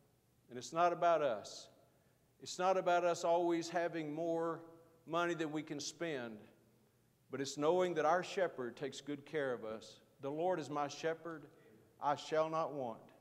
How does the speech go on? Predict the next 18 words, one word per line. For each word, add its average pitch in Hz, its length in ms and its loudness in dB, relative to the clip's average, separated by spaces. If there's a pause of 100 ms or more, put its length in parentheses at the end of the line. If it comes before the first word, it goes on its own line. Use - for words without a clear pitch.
(1500)
And 135 100 -8
he 170 100 -2
gives 170 300 -2
us 165 180 0
more 190 440 6
than 175 180 0
this 165 180 -6
world 175 340 2
can 160 140 -4
ever 160 220 -2
give 143 260 -4
us. - 440 -8 (1700)
All 226 340 10
spiritual 208 680 6
blessings 156 560 2
in 135 100 -2
heavenly 143 340 -4
places. 120 720 -6